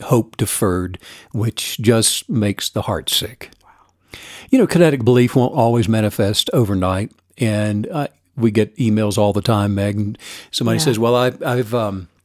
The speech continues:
Speaker 1: Steve, I've been working on this for a, a, a couple of weeks now and nothing's happening." It, look, the t-, the timing depends on the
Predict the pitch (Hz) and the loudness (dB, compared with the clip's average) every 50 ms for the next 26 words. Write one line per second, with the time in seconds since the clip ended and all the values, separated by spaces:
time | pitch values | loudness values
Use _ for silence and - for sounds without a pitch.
0 | _ _ _ _ _ _ _ _ - - - - - 170 185 175 160 139 139 127 | _ _ _ _ _ _ _ _ -16 -12 -4 2 2 4 4 4 4 4 4 4
1 | 143 156 151 175 160 147 143 143 147 - - 135 123 120 113 120 - 139 123 113 | 4 2 4 4 4 4 4 4 2 2 2 2 4 4 2 2 0 0 -2 -2
2 | - 160 117 - - 185 180 170 135 127 143 185 208 - - - 110 101 95 95 | -2 -4 -2 2 2 2 4 4 4 4 4 4 2 2 0 2 2 2 4 2
3 | 98 101 101 107 127 - - 139 123 - 160 170 196 202 - 117 87 78 73 71 | 2 2 2 2 2 2 2 0 2 2 2 2 2 0 0 -2 -4 -4 -6 -10
4 | - - - - - - - - - - _ _ - - 151 - - 165 - - | -14 -16 -20 -18 -18 -18 -18 -20 -20 -20 _ _ -4 -2 -2 -2 -4 -8 -4 0
5 | 175 165 160 151 135 135 139 107 - - - - - 113 127 - - - - 175 | 2 2 2 2 2 0 0 0 -2 -6 -6 -4 -2 0 0 0 -2 -2 0 0
6 | 190 214 226 226 214 190 170 156 151 143 - 127 104 135 131 - - - 147 151 | 2 2 4 4 6 6 6 4 2 0 -2 -2 0 0 -2 -2 -4 -2 0 2
7 | 151 151 147 143 131 - - - 123 113 110 113 113 110 110 98 87 101 95 90 | 2 4 4 2 2 0 0 0 0 0 0 0 0 -2 -2 -4 -2 -2 -2 -2
8 | 98 - | -4 -6